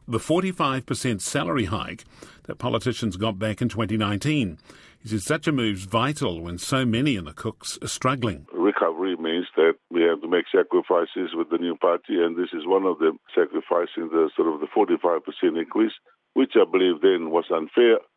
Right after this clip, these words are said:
Speaker 2: uh, to this country, and is the reason why we made it sort of part of our policy in our manifesto.
Speaker 1: The Democratic Party got eleven seats back in twenty eighteen, just six seats this poll,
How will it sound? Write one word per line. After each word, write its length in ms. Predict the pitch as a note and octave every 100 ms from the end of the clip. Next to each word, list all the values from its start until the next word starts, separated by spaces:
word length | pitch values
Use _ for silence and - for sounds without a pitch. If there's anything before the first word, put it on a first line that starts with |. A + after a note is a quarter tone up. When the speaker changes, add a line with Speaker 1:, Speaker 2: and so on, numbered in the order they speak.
| -
Speaker 2:
uh, 200 | E2 D#2+
to 120 | F2+
this 220 | G#2 - -
country, 400 | D#2 D2 G2+ - _
and 180 | F#2 E2
is 180 | F#2+ F2+
the 60 | F2
reason 400 | F2 D2+ E2 E2+
why 200 | F2 E2+
we 200 | D#2+ F2
made 220 | F2 E2
it 100 | D#2+
sort 140 | - D#2+
of 100 | -
part 180 | F2+ D#2
of 140 | D#2
our 140 | D#2+
policy 500 | - F2+ D#2+ D2+ D#2+ C#2 - - _ -
in 140 | F#2+
our 140 | E2+ D2
manifesto. 800 | D2+ D#2+ D2 - D#2 - - - _ - -
Speaker 1:
The 80 | C3+
Democratic 540 | C3 D#3+ - D3+ C3+
Party 440 | A2+ G2+ E2+ F#2+ G#2+
got 360 | A2+ G#2+ - - -
eleven 460 | G#2 A#2 B2 A2
seats 380 | - E2 - -
back 200 | G2 F2+
in 60 | G2
twenty 320 | G#2 F#2 F#2
eighteen, 480 | F2+ F2+ G#2+ A#2+ A#2 - -
just 180 | - -
six 380 | - D#3 - -
seats 380 | - F#2 -
this 180 | B2+ B2+
poll, 400 | - G#2 D#2+ C2+